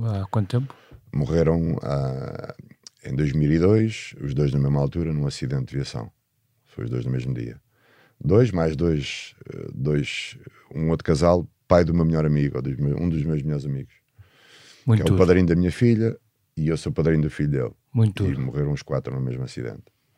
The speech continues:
Speaker 1: E o
Speaker 2: Foi
Speaker 1: seu irmão
Speaker 2: naturalmente
Speaker 1: mais
Speaker 2: o meu
Speaker 1: recentemente?
Speaker 2: irmão mais recentemente. Portanto, fica esse vazio e essa desilusão, que é aquela que supera todas. Portanto, tudo, eh,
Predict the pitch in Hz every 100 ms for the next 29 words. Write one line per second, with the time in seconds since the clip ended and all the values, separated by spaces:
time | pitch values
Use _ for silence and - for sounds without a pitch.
0 | _ _ - - - 117 - 117 107 107
1 | 104 107 104 - - - 110 78 80 78
2 | 82 - - 82 80 69 64 _ _ _
3 | _ - 82 71 - 67 64 73 - 90
4 | - 90 82 80 85 87 101 90 80 85
5 | 71 80 76 85 85 87 _ - _ _
6 | - 73 69 69 69 - - 65 76 78
7 | 104 85 - - 64 - 107 - - -
8 | _ _ _ _ - - - -